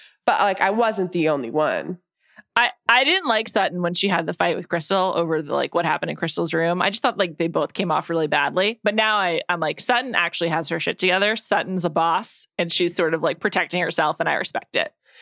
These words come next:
Speaker 1: Yeah, I think it's also, um, I don't know who, oh, I think L-, Lisa Rinna said this, and I, I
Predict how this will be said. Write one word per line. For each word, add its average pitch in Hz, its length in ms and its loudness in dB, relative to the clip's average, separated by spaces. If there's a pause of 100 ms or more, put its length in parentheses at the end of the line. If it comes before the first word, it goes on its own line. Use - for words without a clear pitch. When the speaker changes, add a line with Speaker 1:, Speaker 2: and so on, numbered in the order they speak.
(300)
Speaker 1:
Yeah, 233 300 6
I 240 140 4
think 240 400 0
it's - 200 -6
also, 214 920 0
um, 175 460 0 (460)
I 226 100 -2
don't 311 180 2
know 240 160 0
who, 214 260 -2
oh, 208 80 4
I 190 100 2
think 240 220 0 (220)
L-, 196 120 -2
Lisa 220 280 0
Rinna 170 360 4
said 220 240 -2
this, 240 200 0
and 202 100 2
I, 180 200 2
I 170 300 0